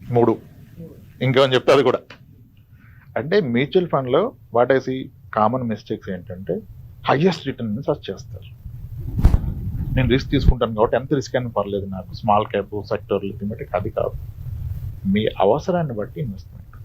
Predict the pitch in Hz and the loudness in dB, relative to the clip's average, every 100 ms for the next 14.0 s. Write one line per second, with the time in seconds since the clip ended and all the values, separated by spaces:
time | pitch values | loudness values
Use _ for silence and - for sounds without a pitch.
0 | - - - 104 131 151 107 101 95 139 | -18 -14 -2 2 2 0 -4 -4 -2 -4
1 | - - - - - - - - - - | -6 -10 -14 -14 -14 -16 -16 -14 -14 -14
2 | - - - - - - 113 117 131 - | -12 -10 -8 -8 -8 -4 -2 0 -4 -2
3 | 98 131 - 160 147 113 113 101 - - | 2 2 4 2 2 0 -2 -4 -6 -8
4 | - - - - - - - 120 110 110 | -12 -10 -12 -12 -14 -12 -8 -2 2 2
5 | 139 117 92 87 - - - - - - | 2 -2 2 4 4 2 -20 -20 -20 -4
6 | 117 117 127 131 165 139 - 117 135 127 | 0 4 4 4 4 2 4 4 4 -2
7 | - 110 120 110 - - 107 - _ _ | -6 -10 -6 -6 -6 -10 -10 -12 _ _
8 | _ - 117 131 185 202 185 190 175 147 | _ 2 6 6 4 4 4 4 2 2
9 | - 208 147 160 147 135 135 - _ - | 4 4 6 6 4 2 -4 -10 _ 0
10 | 127 - 101 104 95 - _ _ _ _ | 0 0 -8 -6 -6 -10 _ _ _ _
11 | _ _ - 117 156 175 135 131 156 - | _ _ 0 4 4 6 4 4 0 2
12 | 160 147 135 139 139 139 135 160 214 175 | 0 0 0 2 4 4 4 2 2 4
13 | 120 131 160 196 165 143 147 123 92 | 6 6 4 2 -2 2 4 4 2